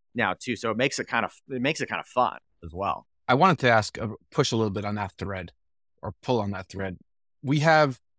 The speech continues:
Speaker 2: targeting capabilities, which, like, if you, if you expand out a, a horizon of fifty years, it's, it's a crazy, it's, it's a, it's madness. I could target yacht owners,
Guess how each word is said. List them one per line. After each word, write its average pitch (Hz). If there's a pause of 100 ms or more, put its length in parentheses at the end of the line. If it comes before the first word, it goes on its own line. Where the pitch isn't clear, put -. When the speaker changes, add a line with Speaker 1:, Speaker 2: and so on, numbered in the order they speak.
(680)
Speaker 2:
targeting 101
capabilities, 95
which, -
like, 127
if 117
you, 113
if -
you 165
expand 127
out 110
a, 95 (140)
a -
horizon 101
of 85
fifty 107
years, 92
it's, - (120)
it's 104
a 101
crazy, 92
it's, -
it's -
a, 98 (380)
it's -
madness. 123
I 107
could 101
target 120
yacht 117
owners, -